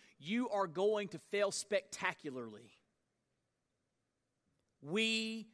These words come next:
need God's help.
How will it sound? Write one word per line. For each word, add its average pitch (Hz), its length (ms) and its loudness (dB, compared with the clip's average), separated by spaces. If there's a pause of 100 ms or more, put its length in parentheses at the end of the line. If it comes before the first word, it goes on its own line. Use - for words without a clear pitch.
(260)
need 190 640 -2 (380)
God's 180 800 0 (400)
help. 151 240 -2